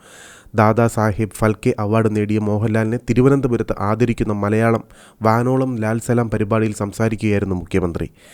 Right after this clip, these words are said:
സർക്കാരിൻ്റെ ആദരം മുഖ്യമന്ത്രി മോഹൻലാലിന് സമർപ്പിച്ചു. മലയാള സിനിമയുടെ ചരിത്രത്തിലെ സുവർണ്ണ നേട്ടമാണിത്. ശതാബ്ദിയോടടുക്കുന്ന മലയാള സിനിമയിൽ അരനൂറ്റാണ്ടായി മോഹൻലാലുണ്ട്. നടപ്പിലും ഇരിപ്പിലും നോട്ടത്തിലും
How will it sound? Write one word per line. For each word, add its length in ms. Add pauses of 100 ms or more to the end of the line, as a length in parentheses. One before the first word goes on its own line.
(280)
സർക്കാരിൻ്റെ 640
ആദരം 400
മുഖ്യമന്ത്രി 500
മോഹൻലാലിന് 640
സമർപ്പിച്ചു. 460 (580)
മലയാള 280
സിനിമയുടെ 380
ചരിത്രത്തിലെ 560
സുവർണ്ണ 360
നേട്ടമാണിത്. 680 (440)
ശതാബ്ദിയോടടുക്കുന്ന 960
മലയാള 360
സിനിമയിൽ 460
അരനൂറ്റാണ്ടായി 760
മോഹൻലാലുണ്ട്. 680 (440)
നടപ്പിലും 520
ഇരിപ്പിലും 500
നോട്ടത്തിലും 520